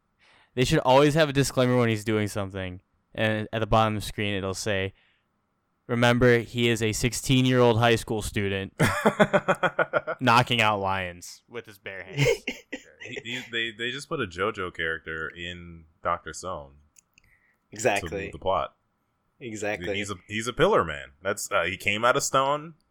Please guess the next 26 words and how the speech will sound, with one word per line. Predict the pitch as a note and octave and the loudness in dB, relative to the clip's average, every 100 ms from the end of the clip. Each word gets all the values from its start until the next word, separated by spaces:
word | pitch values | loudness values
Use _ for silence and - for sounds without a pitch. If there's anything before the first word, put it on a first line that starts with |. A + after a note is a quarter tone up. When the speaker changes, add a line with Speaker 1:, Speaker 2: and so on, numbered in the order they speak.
| _ | _
Speaker 2:
He's | - G2 | -14 -10
punching | - G#2+ A#2 C#3 | -2 -2 -2 0
lions. | C3 C3 C3+ C#3 - - _ _ _ | 2 2 -2 -10 -16 -18 _ _ _
He's | - | -10
taking | A#2 A#2+ C3 | -4 -2 0
over. | B2+ C3+ C3 C3+ C#3+ | 2 2 0 -4 -6
He's | D3 | -12
a | |
pillar | D3+ G3+ A2+ | -4 0 0
man. | D#2 C#2+ - | -2 -14 -10
Speaker 3:
'Cause | C#3 C3+ | -4 2
we | |
didn't | A3 C4+ | 2 4
see | - G#3 G#3+ | 2 4 6
him | D3+ | 6
punch | D3+ D#3+ - | 6 4 4
the | B2 | 0
lion. | G#2+ B2 C#3 F2+ | 0 -2 -6 -8
It | - G#2+ G2+ | -8 -8 0
very | B2+ D3 | 4 6
well | B2+ C3 | 4 2
could | C3 | 2
have | A#2 | 0
been | G#2+ G2 | 0 -4
a | |
stand. | - F2+ A2 - - | -4 -4 -6 -10 -20